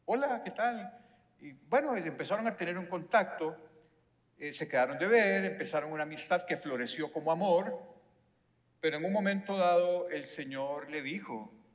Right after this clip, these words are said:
"Mire, tiene que saber esto, o sea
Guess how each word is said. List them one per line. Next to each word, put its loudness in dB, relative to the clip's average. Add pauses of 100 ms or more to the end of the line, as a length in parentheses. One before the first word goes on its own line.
"Mire, -6 (1400)
tiene -4
que -2
saber -2
esto, -4
o -8
sea -2